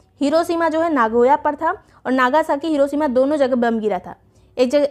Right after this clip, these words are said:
एक जगह छः तारीख को गिरा था, एक तारीख, एक जगह नौ तारीख को कुछ दिन बाद गिरा था, नाइनटीन फ़ोर्टी फ़ाइव में ही, नौ अगस्त नाइनटीन फ़ोर्टी फ़ाइव। और ये वाला जो बम था नागासाकी पर जो गिरा था उसको फैट मैन कहा गया था।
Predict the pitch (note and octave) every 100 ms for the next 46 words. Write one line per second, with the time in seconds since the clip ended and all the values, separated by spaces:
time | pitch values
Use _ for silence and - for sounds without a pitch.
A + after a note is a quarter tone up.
0 | C4+ C4+ D4 D#4 D4+ C#4 C#4+ C#4+ D#4 D4
1 | D#4 D#4 F4+ D4+ C#4 C#4 C4 A#3+ C4 D#4
2 | C#4+ C4 G#3 G#3 A3+ A3 A#3 A3+ A#3+ A3
3 | G#3 G3 G3 F#3+ D#4+ - _ - B3 B3
4 | C#4+ C4+ A3+ B3 A3 G3+ D3+ - - _
5 | _ _ _ - B3+ B3 A#3+ D4+ C4 A3+
6 | B3 C#4 G3+ A#3 G3 B2 - _ _ _
7 | _ - C4 D#4+ F#4 E4+ D#4+ D4 C#4 C4+
8 | D#4 C4 C4 D4 B3+ B3+ A#3 B3+ B3 A3+
9 | A3 G#3+ A3 G#3 A#3 E4 E4 D#4+ D#4 D#4
10 | D4 A3+ G#3+ G3+ G3 F3 D#3+ -